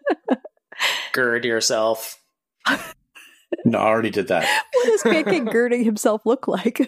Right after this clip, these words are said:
Speaker 1: <laughs>
Speaker 3: Well, you can't really tell because of the flabs. They cover everything. He definitely, like, girded himself before they went on the mission, and it's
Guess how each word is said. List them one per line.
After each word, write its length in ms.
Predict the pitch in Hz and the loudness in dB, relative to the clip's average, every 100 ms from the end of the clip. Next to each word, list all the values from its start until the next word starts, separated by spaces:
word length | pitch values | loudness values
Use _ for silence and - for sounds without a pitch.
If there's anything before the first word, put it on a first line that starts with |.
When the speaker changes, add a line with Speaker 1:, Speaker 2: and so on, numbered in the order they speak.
| 320 | -2
Speaker 1:
<laughs> 40 | - _ _ _ _ - | -6 _ _ _ _ -4
Speaker 3:
Well, 220 | 139 131 | 2 2
you 140 | 131 | 2
can't 260 | 120 160 151 | -2 0 2
really 160 | 160 131 | 2 0
tell 340 | - 120 135 | 2 2 2
because 300 | 135 120 107 | 0 -2 -2
of 80 | 113 | -2
the 60 | |
flabs. 480 | 104 104 92 107 117 | -2 0 0 0 -2
They 100 | 104 | -4
cover 380 | 92 98 90 104 | -4 -4 -2 -2
everything. 580 | 101 110 104 123 131 127 - _ _ _ | 0 -2 0 0 -2 -6 -14 _ _ _
He 160 | - 120 | -4 -2
definitely, 400 | 110 101 101 98 | 0 0 -2 -2
like, 180 | 87 82 | -2 0
girded 300 | 101 95 87 | 0 0 0
himself 500 | 95 87 92 82 - | -2 -2 0 -2 -2
before 500 | 87 - 85 82 76 | -4 -2 -2 0 0
they 160 | 71 | -2
went 200 | 76 76 | 0 0
on 160 | 78 78 | -2 -4
the 80 | 71 | -4
mission, 380 | 73 73 - - | -4 -4 -6 -8
and 140 | - | -6
it's 320 | - - - | -4 -2 -4